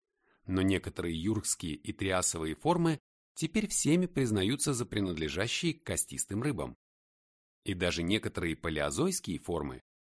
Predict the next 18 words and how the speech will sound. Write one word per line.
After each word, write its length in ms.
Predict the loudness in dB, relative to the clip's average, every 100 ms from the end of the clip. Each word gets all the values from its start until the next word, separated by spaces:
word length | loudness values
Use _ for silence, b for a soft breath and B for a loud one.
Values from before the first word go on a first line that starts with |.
| _
были 360 | -6 2 4 4
помещены 640 | 4 6 6 4 4 4
в 40 | 2
эту 200 | 0 -2
группу 460 | 0 0 0 -2 -4 _ _
одним 500 | -4 -2 2 2 4
высоким 480 | 4 2 0 -2 -4
авторитетом. 680 | -2 -4 -2 -2 -4 -6 -12 _ _ _ _ _ _ _ _ _
Если 380 | -4 0 0 -2
бы 100 | -4
костистые 640 | -2 -2 -2 -2 0 -2
рыбы 300 | 0 0 0 -2 _ -6
действительно 920 | 0 2 2 2 -2 -2 -4 -6 -12 _ -10
внезапно 600 | 0 2 4 2 2 0
появились 580 | 2 2 2 0 0
в 60 | 2
северном 480 | 2 4 2 0 -2
полушарии 680 | -2 -4 0 0 2 0